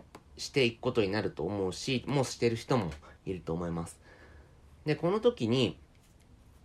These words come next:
なんか意外と忘れがちなこと、まあ、僕も自分が気をつけようと思うんですけど、例えば、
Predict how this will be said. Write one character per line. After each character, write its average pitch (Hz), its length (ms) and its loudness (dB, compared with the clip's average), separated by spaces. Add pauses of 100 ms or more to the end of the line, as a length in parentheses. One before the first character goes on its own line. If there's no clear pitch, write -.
(1300)
な 175 120 2
ん - 20 -4
か 104 260 0 (140)
意 127 100 -2
外 196 220 4
と - 320 4 (280)
忘 127 240 2
れ 139 120 4
が 127 140 4
ち - 360 -4 (500)
な 104 120 -2
こ 95 120 -4
と、 87 280 0 (280)
ま 117 100 -2
あ、 - 20 2
僕 113 200 0
も 139 120 4
自 120 160 0
分 135 180 2
が 127 140 4
気 - 100 -6
を 127 80 0
つ - 100 -12
け 131 120 0
よ 120 60 8
う 117 40 0
と 90 120 -2
思 90 220 -2
う 80 40 -2
ん 78 40 -4
で 82 80 -6
す - 120 -16
け 151 100 -6
ど、 156 240 2 (1800)
例 180 220 4
え 165 40 6
ば、 - 180 0